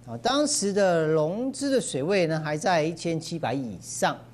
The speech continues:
我们现在已经来到一千七百以下。你回对回来，几乎都没有掉超过一千七百亿，当时的水位都在哪里？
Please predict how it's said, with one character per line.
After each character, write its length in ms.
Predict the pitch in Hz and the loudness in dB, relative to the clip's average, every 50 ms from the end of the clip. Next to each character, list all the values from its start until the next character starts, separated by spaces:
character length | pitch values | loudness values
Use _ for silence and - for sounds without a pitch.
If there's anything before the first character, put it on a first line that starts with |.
| - - - - - - - - - - - - | -20 -20 -20 -20 -20 -20 -20 -20 -20 -20 -10 -4
我 60 | - | 0
们 100 | 165 202 | 0 2
现 220 | 220 220 302 302 294 | 2 2 2 2 2
在 180 | 294 277 247 | 2 2 2
已 40 | 220 | 0
经 120 | 190 226 247 | 0 0 0
来 140 | 226 202 | 0 2
到 160 | 208 240 226 233 | 2 2 2 2
一 100 | 247 226 | 0 0
千 280 | 226 247 240 233 233 | 0 0 0 0 -2
七 180 | - - 254 240 | -4 -4 -4 -2
百 160 | 190 151 156 | 0 0 0
以 240 | 180 185 147 110 92 | 0 -2 -4 -8 -10
下。 340 | - - - 165 160 127 - - - | -12 -8 -4 -2 -2 -2 -4 -8 -6
你 100 | - 170 | -6 -4
回 280 | 165 170 - 185 196 240 | -2 2 2 2 2 2
对 260 | - - 339 277 233 | 2 2 2 4 4
回 220 | 190 - 175 180 190 | 2 0 -2 0 0
来， 200 | 190 160 147 151 | 2 2 2 0
几 280 | 151 - 240 247 262 | -2 -4 -4 -2 -2
乎 160 | 220 160 247 | 0 0 2
都 180 | 226 240 226 226 | 2 2 2 2
没 160 | 220 202 185 | 2 0 0
有 140 | 190 185 147 | 0 -2 -2
掉 340 | - - - 226 196 160 180 | -2 0 2 2 4 2 0
超 260 | - 175 170 165 170 | 0 0 0 0 0
过 300 | 175 175 190 175 147 139 | 0 0 0 0 0 -2
一 100 | 202 196 | -4 -8
千 460 | 170 - - 175 170 165 165 165 165 - - - - - - | -8 -4 0 2 2 2 2 0 -4 -10 -16 -20 -20 -20 -16
七 200 | - - - 175 | -10 -4 -4 -2
百 160 | 170 127 87 | -2 -2 -4
亿， 160 | 95 113 113 104 - - - - - - - - - - - | -4 -6 -8 -8 -10 -16 -20 -20 -20 -20 -20 -20 -20 -6 0
当 220 | - 240 285 320 | 0 2 2 2
时 100 | 262 240 | 0 2
的 140 | 226 233 214 | 2 0 0
水 160 | - - 147 | 0 -2 -2
位 160 | 151 196 208 | -2 -2 0
都 180 | 180 202 202 196 | 0 0 0 0
在 160 | 190 226 190 165 | 2 0 0 0
哪 140 | 151 143 | 0 0
里？ 200 | 156 156 131 117 | 0 -2 -2 -4